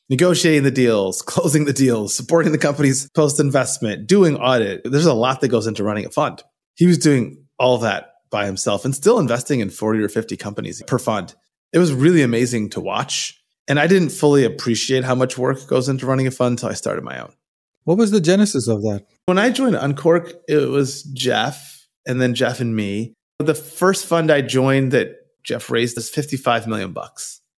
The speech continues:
Speaker 1: which for two partners was a good amount of capital. It's funny, Gopi, the things that we called seed rounds back then would be called pre-seed rounds today. We were doing these million dollar rounds. We were writing a four hundred K check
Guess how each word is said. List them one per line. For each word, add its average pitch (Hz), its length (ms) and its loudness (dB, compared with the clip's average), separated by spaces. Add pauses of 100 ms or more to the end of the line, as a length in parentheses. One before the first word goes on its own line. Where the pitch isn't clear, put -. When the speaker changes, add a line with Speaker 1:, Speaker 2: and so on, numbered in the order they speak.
Speaker 1:
which 190 160 2
for 185 160 2
two 240 200 2
partners 170 540 2
was 147 140 0
a 135 40 2
good 120 260 0
amount 117 240 0
of 104 40 -6
capital. 120 720 -2 (160)
It's 131 160 -6
funny, 123 380 0
Gopi, 117 260 -2
the 127 120 0
things 147 340 0
that 120 160 2
we 127 380 2
called 120 440 0
seed 120 360 -2
rounds 120 380 0
back 104 300 -2
then 107 280 -2
would 110 200 -8
be 107 80 -12
called 104 320 -4
pre-seed 113 380 -4
rounds 101 320 -4
today. 98 380 -6 (360)
We 131 120 4
were 123 100 4
doing 120 260 4
these 110 180 -2
million 127 360 2
dollar 120 280 2
rounds. 117 460 0
We 110 140 -2
were 117 80 0
writing 113 260 0
a 104 60 -10
four 113 240 -4
hundred 113 260 -6
K 107 160 -4
check - 440 -4